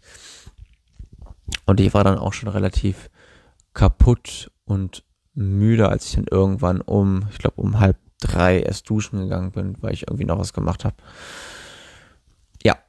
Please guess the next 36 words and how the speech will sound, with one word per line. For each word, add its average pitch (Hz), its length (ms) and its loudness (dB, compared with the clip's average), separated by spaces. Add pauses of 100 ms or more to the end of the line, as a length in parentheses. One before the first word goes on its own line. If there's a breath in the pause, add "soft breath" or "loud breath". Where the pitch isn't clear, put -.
(160)
und 110 200 2
dementsprechend 127 540 2
bin 117 100 0
ich 123 100 0
dann 113 140 0
relativ 110 720 0
spät - 500 -4
erst - 140 -2
aufgestanden. - 480 0
Es - 120 -6
war, 104 60 2
glaub 107 220 0
ich, - 140 -8
irgendwann 104 260 -4
so 104 80 -8
Richtung 101 320 -6
halb - 400 -2 (100)
elf. 143 480 0 (1700 loud breath)
Und 107 120 4
hab 117 100 4
dann 123 100 2
erstmal 127 280 0
so 113 120 0
den 147 200 2
Kram 151 300 0
erledigt, 107 560 -2 (800)
für - 160 0
den 117 160 6
ich 117 120 0
Ruhe 123 360 4
brauchte, - 560 -6 (140)
für 107 140 -8
den 110 420 -2
ich 120 320 0 (440 soft breath)
nicht 127 380 0
irgendwo 120 880 4